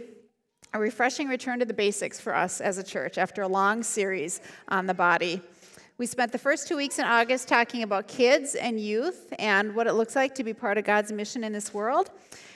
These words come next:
And then last week, Pastor Brad brought us right to the heart of what it means to be a Christian, or literally Christ one. And that is anyone who confesses with his mouth that Jesus Christ is Lord and believes in her heart that God raised him from the dead.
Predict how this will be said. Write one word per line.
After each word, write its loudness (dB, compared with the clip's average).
And -2
then 0
last 4
week, -2
Pastor 0
Brad 0
brought 0
us -8
right 0
to -4
the 0
heart 0
of -4
what 0
it -4
means -6
to -4
be -2
a -2
Christian, -8
or -4
literally 0
Christ -2
one. -4
And -8
that 4
is -2
anyone -4
who -4
confesses -4
with -6
his -6
mouth -4
that -8
Jesus -8
Christ -2
is -4
Lord 0
and -4
believes 0
in -8
her -4
heart -2
that -4
God 0
raised -4
him -8
from -12
the -10
dead. -6